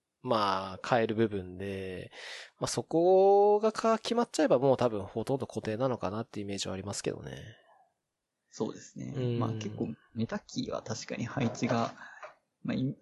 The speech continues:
Speaker 2: 未だに若干、まあそんなコロコロ変えてはないんですけど、
Speaker 1: うん。
Speaker 2: なんか、うん。難しいなと思ったりするところはあったりしますね。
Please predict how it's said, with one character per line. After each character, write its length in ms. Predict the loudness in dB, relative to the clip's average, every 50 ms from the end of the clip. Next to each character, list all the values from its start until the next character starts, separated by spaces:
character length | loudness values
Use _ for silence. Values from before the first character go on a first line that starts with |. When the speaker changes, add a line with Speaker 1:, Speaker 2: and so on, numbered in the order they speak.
| _ 2
Speaker 2:
未 220 | 4 4 4 4
だ 80 | 4 2
に 160 | 2 2 2
若 140 | -2 -4 -6 _
干、 380 | -6 -2 -2 0 0 0 -2 -4 -8 _ _ _ _ _ _ _ _ _ _ _ _ _ _ _ _ _ _ _ _ _ _ _ _ _ _ _ _
ま 140 | -4 -4 -4
あ 20 |
そ 140 | -2 -4 -2
ん 40 | 0
な 100 | 0 -2
コ 120 | -2 -4
ロ 80 | -6 -6
コ 80 | -6
ロ 60 | -10 -10 -6
変 120 | -6 -6
え 20 | -4
て 100 | -4 -4
は 60 | -4
な 100 | -4 -4
い 60 | -6
ん 60 | -8 -10
で 60 | -12
す 100 | -14 -16
け 80 | -16
ど、 160 | -14 -14 -16 -14 -14
Speaker 1:
う 60 | -10
ん。 80 | -8 -6
Speaker 2:
な 60 | -8
ん 40 | -8
か、 240 | -8 -10 -12 -12 -14 -20 _ -20 _ _ _ _ _ _ _ -10
う 40 | -8
ん。 300 | -8 -8 -10 -12 -18 -20 _ _ _ -20 -20 -18 -18 -16 -16 -16 -18 -20 -20 _ _ -18 -18 -18 _ _ _ _ _ _ _ _
難 420 | -6 -4 -2 -2 -2 -2 -2 -2 -2
し 140 | -2 -4
い 40 | -4
な 100 | -4 -4
と 140 | -6 -8 -4
思 120 | -4 -4
っ 80 | -4 -4
た 140 | -6 -10 -10
り 80 | -10
す 160 | -10 -12 -10 -8
る 340 | -8 -8 -8 -10 -14 -20 _ _ _ _
と 100 | -10 -4
こ 120 | -4 -2
ろ 80 | -2 -2
は 80 | -4 -6
あ 20 |
っ 40 | -8 _ _
た 80 | -10
り 60 | -8 -8
し 140 | -8 -10
ま 120 | -10 -10 -10
す 160 | -10 -10 -12
ね。 80 | -12